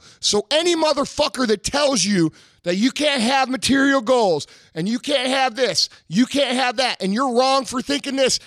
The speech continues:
is full of fucking shit, or they never actually grinded the way that you have to fucking grind starting at zero. That's the truth, okay? So let me give you some advice,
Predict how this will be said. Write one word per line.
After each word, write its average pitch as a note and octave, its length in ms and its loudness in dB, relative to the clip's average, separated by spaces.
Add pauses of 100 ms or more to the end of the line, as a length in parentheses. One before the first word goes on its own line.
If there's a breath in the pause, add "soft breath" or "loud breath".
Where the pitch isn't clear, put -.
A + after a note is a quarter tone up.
(100)
is G#3+ 180 0
full D4 300 0
of A#3+ 80 -2
fucking A#3+ 360 -2
shit, D4 440 0 (240 soft breath)
or D4+ 360 2 (180 loud breath)
they A3+ 120 2
never B3 420 0 (100)
actually A3+ 480 -2
grinded F#3+ 800 -2 (180 loud breath)
the F3 100 0
way G3+ 360 0 (220 soft breath)
that F3+ 160 -4 (100)
you G#3 320 2
have F#3 220 -2
to E3+ 80 -10
fucking D#3+ 380 -6
grind D3+ 340 -4
starting D#3+ 400 -2
at C#3 80 -6
zero. C3+ 340 -2 (540)
That's G#3 300 -2
the F3 100 -6
truth, - 460 -8 (480)
okay? F3 320 -2 (160 soft breath)
So - 200 -2
let B3 220 0
me F#4 80 -2
give C4 240 -2
you C4+ 60 2
some A#3 260 0
advice, F3 680 -2